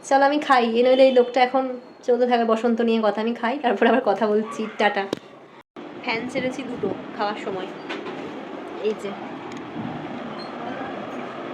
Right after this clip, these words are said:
কুলফিকে জল দিচ্ছি, বুঝলে? হুম।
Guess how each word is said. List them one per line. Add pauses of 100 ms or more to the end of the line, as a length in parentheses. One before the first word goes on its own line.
(480)
কুলফিকে
জল
দিচ্ছি,
বুঝলে?
হুম।